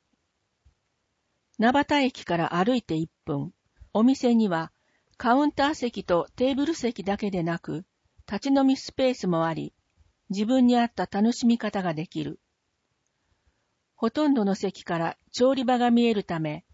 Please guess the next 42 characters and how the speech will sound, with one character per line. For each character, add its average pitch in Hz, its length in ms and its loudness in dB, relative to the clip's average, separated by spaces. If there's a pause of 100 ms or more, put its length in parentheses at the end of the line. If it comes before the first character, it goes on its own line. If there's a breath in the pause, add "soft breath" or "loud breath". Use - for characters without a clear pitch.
(280)
店 269 320 2
員 262 120 4
と 254 120 -2
の 220 120 0
会 190 280 -2
話 180 140 0
を 175 60 -2
し 190 160 -4
な 170 120 -2
が 165 80 -4
ら 156 140 -4
の 143 280 -8
飲 214 200 4
食 - 240 -8
も 165 160 -2
楽 185 220 -2
し - 120 -8
め 165 200 -2
る。 139 120 -14 (2250)
お 196 120 -4
す 262 160 -6
す - 120 -2
め 240 160 4
は、 196 240 -2 (380)
ニ 233 200 6
ン 269 60 6
ニ 269 140 4
ク - 140 -8
が 247 140 0
効 - 100 -14
い 220 160 -6
た 202 260 -4
秘 - 180 -8
伝 247 260 4
の 233 220 0
味 196 240 -4
付 - 220 -6
け - 20 2
の 202 120 0
唐 220 140 -6
揚 185 260 -2
げ。 160 260 -8